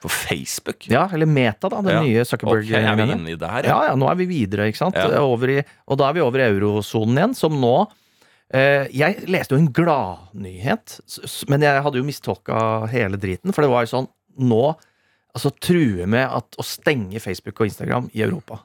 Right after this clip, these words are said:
Speaker 2: Bare
Speaker 1: Mm.
Speaker 2: faen, hvilken gledens dag.
Speaker 1: Ok.
Speaker 2: At E U går nå inn og
Speaker 1: Bo-
Speaker 2: setter s-,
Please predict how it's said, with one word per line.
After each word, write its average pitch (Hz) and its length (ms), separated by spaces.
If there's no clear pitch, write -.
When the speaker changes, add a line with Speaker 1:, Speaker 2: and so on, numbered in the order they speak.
Speaker 2:
Bare 95 160
Speaker 1:
Mm. 85 120
Speaker 2:
faen, 95 240
hvilken 110 280
gledens 107 460
dag. 87 220
Speaker 1:
Ok. 85 180
Speaker 2:
At - 220
E 104 380
U 156 140
går 117 360
nå 107 220
inn 180 160
og 123 80
Speaker 1:
Bo- 95 80
Speaker 2:
setter - 300
s-, - 240